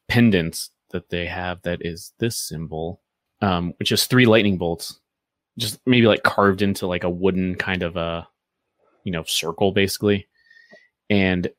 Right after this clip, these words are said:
because you rolled pretty well, I will remind you that when you went over to the, uh, the loggers' camp, when those weird tremor monsters were attacking you, the Ankhegs,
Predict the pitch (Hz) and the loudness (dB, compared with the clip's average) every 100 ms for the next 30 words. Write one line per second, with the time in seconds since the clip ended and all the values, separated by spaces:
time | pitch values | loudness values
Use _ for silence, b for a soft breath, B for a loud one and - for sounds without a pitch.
0 | _ _ _ _ _ - 123 107 101 98 | _ _ _ _ _ -8 -2 -2 0 4
1 | 107 104 - 95 90 87 87 90 95 92 | 4 4 2 2 2 2 2 2 2 0
2 | 90 - 101 107 120 110 92 87 85 85 | -2 -2 2 4 4 2 0 -2 -2 -2
3 | - - 95 95 98 90 - _ _ 107 | -2 -6 -6 -2 -2 -2 -6 _ _ 0
4 | 104 95 - 87 87 85 85 87 _ _ | 0 -2 -6 -8 -6 -6 -8 -14 _ _
5 | _ - 98 98 117 98 - - 87 82 | _ -4 2 4 4 2 -4 -4 -6 -8
6 | - 98 90 90 87 - - _ _ _ | -12 -10 -6 -4 -6 -10 -16 _ _ _
7 | _ _ - 101 98 95 _ _ _ - | _ _ 0 4 4 0 _ _ _ -4
8 | - 107 117 117 120 117 123 113 - 123 | 2 4 6 6 4 2 0 0 0 0
9 | 113 127 127 123 95 87 101 117 131 127 | 2 0 0 -2 -2 0 0 2 2 2
10 | 127 - | 0 -12